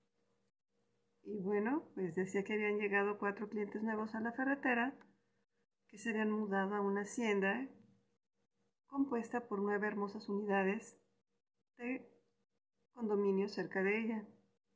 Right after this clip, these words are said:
Los clientes habían ido a comprar algo que el constructor había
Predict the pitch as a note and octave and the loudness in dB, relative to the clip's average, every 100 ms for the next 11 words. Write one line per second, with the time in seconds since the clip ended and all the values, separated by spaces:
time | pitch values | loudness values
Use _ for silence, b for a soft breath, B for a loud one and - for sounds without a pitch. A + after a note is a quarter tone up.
0 | _ _ _ _ _ _ _ _ _ _ | _ _ _ _ _ _ _ _ _ _
1 | _ _ _ _ A#3+ A#3+ C4 C#4 C4+ C#4+ | _ _ _ _ -2 0 4 6 6 6
2 | E4+ - - A3+ A3 A3 A3+ G#3+ G#3 A3+ | 4 0 -4 -2 0 2 2 2 2 2
3 | C#4+ - _ _ _ _ A#3+ - C4 C#4+ | -2 -8 _ _ _ _ -12 -6 0 4
4 | C4+ A3+ G#3+ A3+ - G3+ G3+ G3 G3+ - | 6 6 4 0 -2 0 0 -2 -4 -6
5 | A3 A3+ G#3+ A#3 A#3 - | -2 0 0 0 0 0